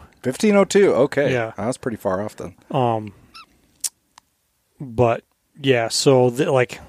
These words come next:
Speaker 2: that's the only thing. Sometimes I'm like, Yeah, they just don't have quite the velocity where I think, uh,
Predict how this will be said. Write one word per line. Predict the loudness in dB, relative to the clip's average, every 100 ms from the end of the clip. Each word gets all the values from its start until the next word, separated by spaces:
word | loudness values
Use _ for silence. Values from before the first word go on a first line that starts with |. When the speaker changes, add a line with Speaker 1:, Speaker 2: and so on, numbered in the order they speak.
| _
Speaker 2:
that's | -2 4 4 4 4
the |
only | 4 4
thing. | 0 -2 -4 -6 _ _ _ _ _ _ _ _ _ _ _ _
Sometimes | -2 0 2 4 4 2 0 -4
I'm | -6 -8 -10
like, | -12 -8
Yeah, | -6 -4 -2
they | -4
just | -4 -4
don't | -4 -4
have | -4 -6 -8 _ -18
quite | 0 2 2 0 -8
the | -6
velocity | -2 0 2 2 0 0 0
where | 2 4 4 2 -2 -16 -20 -20 -20 -20 _ -2
I | -2
think, | 2 4 4 2
uh, | 2 4 2